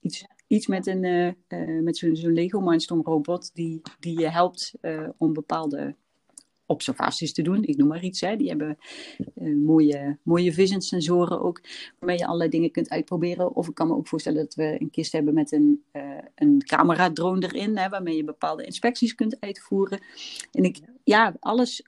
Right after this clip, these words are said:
alles wat een beetje, hoe moet ik dat nou zeggen, betaalbaar is, eh, en waar je laagdrempelig wat mee kunt gaan uitproberen, maar wat wel schaalbaar is naar een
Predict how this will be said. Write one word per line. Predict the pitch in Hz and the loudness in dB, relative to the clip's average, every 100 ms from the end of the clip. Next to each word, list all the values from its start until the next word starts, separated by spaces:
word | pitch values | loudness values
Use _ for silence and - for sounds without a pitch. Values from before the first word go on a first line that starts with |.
| _ | _
alles | 262 294 | -2 0
wat | 262 254 | -2 0
een | 240 | 2
beetje, | 214 262 254 214 | 4 4 2 0
hoe | 196 185 _ _ _ _ | -2 -10 _ _ _ _
moet | - 170 | -8 -6
ik | 170 | -6
dat | 147 | 0
nou | 151 | 2
zeggen, | 147 247 202 | 4 4 4
betaalbaar | - 233 269 269 262 | 2 4 6 6 4
is, | - 262 294 - - _ | 4 4 2 -2 -14 _
eh, | - 196 190 180 | -8 -6 -4 -4
en | 175 - - | -4 -4 -4
waar | 160 170 | -2 0
je | 156 | 0
laagdrempelig | 156 190 185 202 226 196 170 | 0 0 -2 -2 0 -2 -4
wat | 170 | -2
mee | 170 156 151 - _ | 2 4 2 -2 _
kunt | 170 160 | -4 -2
gaan | - - | -4 -2
uitproberen, | 214 - 190 160 165 156 | -2 0 -2 0 0 2
maar | 147 139 | 2 2
wat | 147 | 0
wel | - 180 165 | 2 2 0
schaalbaar | - - 196 233 226 185 180 | -6 -2 2 4 4 2 0
is | 156 147 - - | -6 -6 -10 -8
naar | 165 151 | -6 -2
een | 139 135 | -4 -4